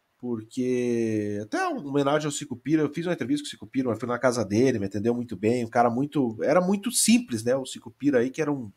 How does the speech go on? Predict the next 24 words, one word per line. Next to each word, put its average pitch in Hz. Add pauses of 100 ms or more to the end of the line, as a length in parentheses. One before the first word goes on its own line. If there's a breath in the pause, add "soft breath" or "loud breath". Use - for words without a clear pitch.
(120)
pô, 117
um 117
marco 135 (720)
da, 101 (240)
uma 349
reviravolta, 220
um 190
mo-, 175 (600)
um 160
sentimento, 180 (640 soft breath)
a -
torcida 156
atleticana 170
era, 175
era 175
sofrida 196
naquela 123
época, 117
né? 113
O -
Atlético, 156
em, 175
porra, 147
em 120